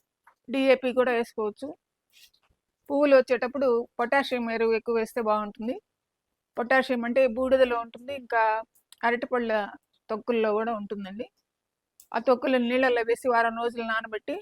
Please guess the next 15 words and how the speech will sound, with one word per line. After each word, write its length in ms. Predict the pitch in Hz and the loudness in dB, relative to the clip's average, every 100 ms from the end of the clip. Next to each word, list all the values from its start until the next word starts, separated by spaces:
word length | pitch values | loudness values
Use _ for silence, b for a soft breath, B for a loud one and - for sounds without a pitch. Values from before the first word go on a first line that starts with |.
| - - | -12 -8
ఆ 100 | 226 | -4
నీళ్ళు 260 | 226 240 220 | -2 -2 -4
ఇచ్చినా 240 | - 220 214 | -6 -8 -6
కానీ 200 | 233 453 | -8 -10
పువ్వులు 300 | - 247 233 | -6 -2 0
బాగా 260 | 208 202 202 | 2 0 0
వస్తాయి. 360 | 196 - 208 349 _ _ _ _ _ _ _ _ | -4 -4 -6 -6 _ _ _ _ _ _ _ _
నీళ్ళు 360 | 247 294 349 330 | -2 0 2 2
ఇంకా 220 | 302 262 254 | 2 2 2
డ్రైన్ 340 | 220 262 294 | 4 4 6
అయిపోయేటట్టుగా 640 | 294 285 254 - 247 269 277 | 4 4 2 2 -2 0 -2
ఉండాలి 340 | 240 240 226 | 0 0 0
సాయిల్. 380 | 208 220 220 233 285 | -2 -2 -2 -2 -4
మనం 180 | 269 262 | -2 -2
ఇప్పుడు 220 | 254 | 0